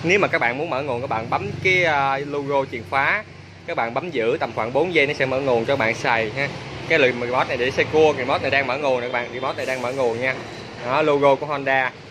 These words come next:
Đó, logo Honda luôn. Ok. Rồi, mình bấm tính năng chống dắt nè, mình bấm cái logo chìa khóa, bấm. Đó. Bấm cái các bạn thấy cái, cái hình, à, đèn, à, logo trên đây màu, à, xanh dương.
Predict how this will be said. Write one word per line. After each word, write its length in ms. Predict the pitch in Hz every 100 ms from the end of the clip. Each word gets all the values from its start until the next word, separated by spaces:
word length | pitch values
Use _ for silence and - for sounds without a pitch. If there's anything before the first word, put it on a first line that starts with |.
| - - - 117
Đó, 440 | 120 139 151 151 139 135
logo 220 | 123 131
Honda 320 | 131 127 127
luôn. 200 | 127 123 - - - 123
Ok. 300 | 127 135 120 - - - - -
Rồi, 240 | 131 131 - - - -
mình 140 | 135
bấm 200 | 131 170
tính 140 | 202 185
năng 140 | 160
chống 140 | 160 175
dắt 140 | 202
nè, 100 | 151
mình 140 | 127
bấm 180 | 123 170
cái 400 | 190 185 170 156
logo 260 | 151 151 147 139
chìa 60 | 117
khóa, 240 | 139 170 - - -
bấm. 160 | 127 147 - - - 1077 - - - - 1077 175 170
Đó. 340 | 117 131 151 139 - - - -
Bấm 220 | 131 156 170
cái 120 | 160
các 140 | 165
bạn 220 | 113 117
thấy 300 | 120 147 170 165 151 139
cái, 300 | 165 165 156
cái 100 | 180
hình, 360 | 156 131 120 120
à, 340 | 120 120 120
đèn, 320 | 123 120 117 120
à, 360 | 117 113 117
logo 360 | 123 135 135 131
trên 160 | 139
đây 160 | 131 127
màu, 460 | 123 117 110 110 110
à, 300 | 107 107 107
xanh 280 | 151 143 139
dương. 240 | 160 165